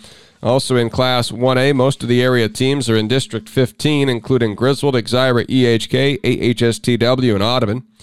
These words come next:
Griswold and Exira E H K are both involved in a doubleheader at Tri-Center. Exira E H K's in Game one against Logan Magnolia. Griswold's in Game two against Tri-Center.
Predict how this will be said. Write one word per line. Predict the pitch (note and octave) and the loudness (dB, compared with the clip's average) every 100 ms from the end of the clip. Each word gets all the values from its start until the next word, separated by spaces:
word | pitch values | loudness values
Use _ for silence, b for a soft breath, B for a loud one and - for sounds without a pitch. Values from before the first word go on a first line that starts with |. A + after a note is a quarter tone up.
| B B B B | B B B B
Griswold | - C#3+ F3 F3 F3 F#3 - | -2 0 0 2 2 0 0
and | D3 C#3+ | 0 2
Exira | C3 A#2 C#3+ D#3+ C#3+ - | 0 0 0 2 0 -2
E | D3 D#3+ | 0 2
H | D3 C#3 - | 2 0 0
K | E3 E3+ | 0 2
are | C#3+ | 2
both | A2 C#3 D3+ - | 2 2 2 0
involved | C3+ A#2 C3+ D#3 C#3+ | -2 0 2 2 2
in | B2+ | 0
a | A#2 | 0
doubleheader | C3+ C#3+ C3 C3+ C3+ | 0 0 0 2 0
at | A#2 | 0
Tri-Center. | - C3 A2+ - D#3 D3 D3+ B B B B - | 0 0 2 0 0 0 -2 B B B B -8
Exira | G#2 - B2 C3 B2 | -6 -2 0 2 0
E | G#2+ C3+ | 0 2
H | B2 - | 2 0
K's | B2+ C3+ A#2+ | 0 0 0
in | A2+ | -2
Game | A2 C3 B2 | 2 2 4
one | A#2 C3+ | 2 2
against | C#3 A#2 G#2+ | 0 -2 -2
Logan | B2 C3 A#2+ | 0 2 2
Magnolia. | A2+ A2 A#2+ C#3 D#3 D3+ | 0 0 2 2 2 0
Griswold's | B2 C3+ B2 G#2+ | 0 0 -2 -2
in | G#2+ G2+ | -4 -2
Game | A#2 B2 | 0 0
two | G#2 C3 C#3+ | 0 0 2
against | A2 A2+ A2 - - | 2 -2 -4 -8 -12
Tri-Center. | - A2 G2+ G2 C#3 D3+ D#3 | -4 0 0 0 0 2 0